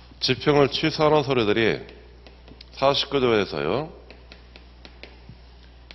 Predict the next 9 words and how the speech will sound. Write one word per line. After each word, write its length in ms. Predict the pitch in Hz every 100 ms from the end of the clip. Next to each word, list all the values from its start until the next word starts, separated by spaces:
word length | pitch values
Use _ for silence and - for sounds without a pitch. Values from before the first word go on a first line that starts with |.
| -
일삼오육 1000 | 101 120 113 - 127 123 120 117 117 113
호 80 |
서류, 640 | 92 92 73 64 92 143 156 - - -
이 100 | 110
서류들이 680 | 127 131 104 107 110 71 - - - -
집행을 480 | - 107 135 123 110
취소하는 480 | - 143 143 135 107
서류가 260 | 107 90
돼요. 480 | 69 62 76 123